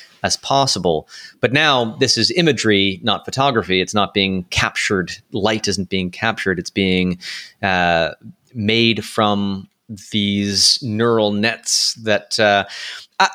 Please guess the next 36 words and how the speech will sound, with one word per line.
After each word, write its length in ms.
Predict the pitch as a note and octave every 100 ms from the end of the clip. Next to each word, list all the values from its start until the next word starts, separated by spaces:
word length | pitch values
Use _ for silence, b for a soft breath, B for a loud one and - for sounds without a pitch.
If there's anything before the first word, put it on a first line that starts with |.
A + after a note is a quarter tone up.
| -
I 100 | F3+
don't 280 | D3 A#3 A3
think 100 | A3
it's 100 | F3
going 200 | D#3+ D#3+
away. 280 | A#2+ D3 -
I 40 |
think 120 | A#2
it's 100 | B2
gonna 160 | - A2+
get 140 | F#2+
better. 320 | - E2 A#2 -
Midjourney 440 | A2 F#2 F#2 F2+ E2+
A 120 | F2
I 220 | E2+ G#2
in 260 | E3 C3+ F2+
the 60 | F2
next 220 | F2+ -
couple 220 | A2 -
of 60 | F2
years 320 | F2 C#3 C3
is 100 | G2
gonna 160 | A#2+
be 120 | A2+ A#2
three 180 | E3+
times, 340 | F#3 G2 F2+ F2
four 200 | E3 E3+
times 260 | A2+ G2+
better 240 | - G2+ F#2
than 140 | F#2
what 120 | F#2
it 80 | F2+
is 200 | F2+ F2+
right 180 | F#2+ F2
now. 300 | F#2+ G2 C#3+
And 180 | A2+